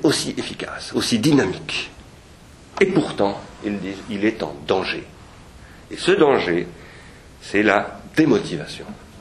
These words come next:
Ils disent que les techniques, ils disent, c'est pas eux qui le disent, je le reformule, les techniques managériales de motivation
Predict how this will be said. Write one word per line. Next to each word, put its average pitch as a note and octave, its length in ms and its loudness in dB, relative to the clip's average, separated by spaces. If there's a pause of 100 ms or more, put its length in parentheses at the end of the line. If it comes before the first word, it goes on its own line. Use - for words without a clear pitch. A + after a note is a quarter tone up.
(1500)
Ils A#2 140 2
disent D#3+ 380 4
que C#3 80 6
les A2 240 6
techniques, D3+ 600 4 (240)
ils G#2+ 240 0
disent, A2+ 460 2 (160)
c'est - 100 -8
pas A#2 100 6
eux A#2+ 80 6
qui A#2+ 120 0
le C3 140 4
disent, C3+ 260 2
je G#2+ 60 -2
le A2 80 6
reformule, A#2 500 6
les A2 160 6
techniques C3+ 320 4
managériales B2+ 640 6
de G#2 60 6
motivation B2 800 6